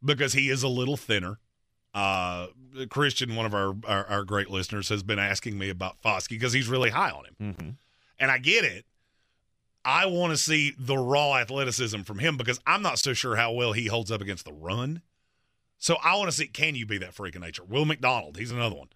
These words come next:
Speaker 2: Right.
Speaker 1: That, you ask me who could blow this day out, Will McDonald's the answer to that. I, I didn't think about that at first, but yeah, he could do something absolutely ridiculous today.
Speaker 2: Mm-hmm. And would vault him into the first round?
Speaker 1: Into the first round, yes.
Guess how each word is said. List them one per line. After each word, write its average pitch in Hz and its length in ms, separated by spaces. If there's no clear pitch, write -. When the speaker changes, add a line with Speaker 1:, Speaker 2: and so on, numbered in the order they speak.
Speaker 2:
Right. 87 280
Speaker 1:
That, 156 260
you 156 320
ask 208 180
me 180 100
who 180 120
could 147 200
blow 143 220
this 147 160
day 131 240
out, 127 300
Will 123 160
McDonald's 92 440
the 90 80
answer 80 200
to 78 60
that. 123 160
I, 135 60
I 139 40
didn't 143 200
think 143 160
about 113 180
that 107 120
at - 80
first, 92 320
but 101 140
yeah, 120 220
he 139 160
could 139 160
do 127 140
something 101 420
absolutely 85 440
ridiculous 76 560
today. 92 200
Speaker 2:
Mm-hmm. 76 120
And 123 180
would 120 160
vault 113 300
him 104 540
into 123 320
the 117 80
first 123 280
round? 135 380
Speaker 1:
Into 151 240
the 123 60
first 110 280
round, 92 240
yes. 73 320